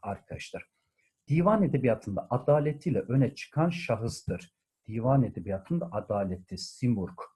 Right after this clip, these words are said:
arkadaşlar. Şimdi Simurg biraz önce gördük. Otuz kuş demek. Öne çıkan şahıs dediğine göre birinci maddemiz yanlış bizim arkadaşlar.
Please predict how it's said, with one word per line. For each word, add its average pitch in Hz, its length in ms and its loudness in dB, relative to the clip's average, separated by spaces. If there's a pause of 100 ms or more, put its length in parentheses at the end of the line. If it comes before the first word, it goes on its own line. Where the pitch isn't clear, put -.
(280)
arkadaşlar. 107 640 -6 (240)
Şimdi 196 240 -6
Simurg - 520 0
biraz 139 240 2
önce 110 260 -2
gördük. 107 420 -2 (220)
Otuz - 560 -6
kuş - 380 -6
demek. 90 380 -4 (340)
Öne 170 280 4
çıkan 156 360 -2
şahıs - 580 -4
dediğine 147 460 2
göre 139 460 4 (360)
birinci 160 680 2
maddemiz 151 880 2 (240)
yanlış 151 640 4
bizim 95 240 -4
arkadaşlar. 90 680 -8